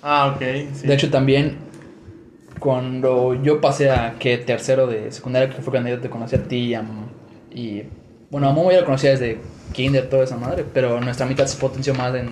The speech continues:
Speaker 2: tercero de secundaria, que es cuando todos estábamos en el mismo salón.
Speaker 1: Sí.
Speaker 2: Ya ustedes en ese momento igual escuchaban D Js, tanto tú como Momo, como Brito. Martin Garrix, Avicii.
Speaker 1: Ah, ok, sí, claro.
Speaker 2: ¿Sabes?
Speaker 1: Me acuerdo de esas épocas.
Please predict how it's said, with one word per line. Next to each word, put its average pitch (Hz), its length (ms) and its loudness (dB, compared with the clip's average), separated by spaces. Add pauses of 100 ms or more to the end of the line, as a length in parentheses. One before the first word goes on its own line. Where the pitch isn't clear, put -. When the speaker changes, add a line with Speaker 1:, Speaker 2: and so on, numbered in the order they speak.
(140)
Speaker 2:
tercero 123 260 -2
de 117 60 0
secundaria, 123 300 -2
que 117 140 -6
es - 100 -8
cuando 117 240 -4 (220)
todos 127 240 4
estábamos 117 440 -4
en 113 60 -8
el 117 40 -8
mismo 117 160 -8
salón. 131 300 -4 (220)
Speaker 1:
Sí. 131 280 -4 (480)
Speaker 2:
Ya 135 180 4
ustedes 135 500 2 (160)
en 127 80 -6
ese 135 140 0
momento 139 200 2
igual 135 160 6
escuchaban 131 420 0
D 127 100 -4
Js, 135 500 2
tanto 123 280 -2
tú 139 440 0 (160)
como 113 320 -4 (300)
Momo, 131 360 2
como 120 200 -2
Brito. 156 580 2 (400)
Martin 135 380 -2
Garrix, 135 880 2 (120)
Avicii. 135 960 0 (120)
Speaker 1:
Ah, 139 160 2
ok, 131 120 0 (320)
sí, 131 180 -6
claro. 127 380 2 (100)
Speaker 2:
¿Sabes? 147 280 2
Speaker 1:
Me 131 60 2
acuerdo 139 240 2
de 135 60 6
esas 131 180 -4
épocas. 127 520 0